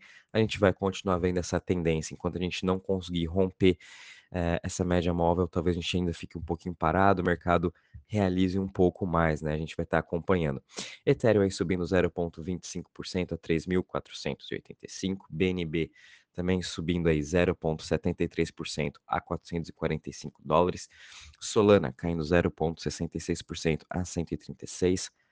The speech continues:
Cardano subindo três ponto oitenta e quatro por cento a um e vinte e um, Luna caindo um ponto treze por cento a cento e treze dólares, Ripple caindo zero ponto vinte e um por cento a zero oitenta e dois e Avalanche caindo zero ponto sessenta e sete por cento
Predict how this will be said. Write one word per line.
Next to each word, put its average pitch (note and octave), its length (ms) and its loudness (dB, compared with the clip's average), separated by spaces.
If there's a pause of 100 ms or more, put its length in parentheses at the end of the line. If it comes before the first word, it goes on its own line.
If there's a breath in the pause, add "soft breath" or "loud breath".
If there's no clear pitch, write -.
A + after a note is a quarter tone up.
(160)
Cardano F#2+ 420 2
subindo - 320 -4
três F2+ 260 -2
ponto D2+ 240 -8
oitenta D#2 320 -4
e - 20 -10
quatro - 320 -2
por C#2+ 140 -10
cento - 420 -8
a D#2 120 -4
um E2+ 160 -4
e D#2+ 60 -2
vinte C#2 300 -8
e F#2+ 60 2
um, A2 140 2 (720)
Luna G2+ 340 8
caindo D#2 400 2
um G2+ 140 -2
ponto E2+ 260 -4
treze E2 300 4
por - 160 -12
cento - 340 -6
a G#2 140 0
cento - 280 -4
e - 40 -20
treze A#1 260 -6
dólares, F#2 460 0 (580 loud breath)
Ripple D#3 320 2
caindo F2+ 300 0
zero F#2+ 240 4
ponto F2+ 300 -2
vinte G#2 260 -2
e - 80 0
um G#2 60 -2
por G2 160 -4
cento F#2 340 -4 (100)
a F2 80 -4
zero E2+ 220 0
oitenta D#2 360 -4
e - 20 -8
dois G#2 360 6 (440 soft breath)
e - 100 -12
Avalanche F#2+ 600 0
caindo E2+ 320 0
zero D#2+ 260 2
ponto E2+ 300 -10
sessenta D#2+ 340 -6
e D#2+ 40 -4
sete - 280 0
por - 120 -16
cento F2 340 -2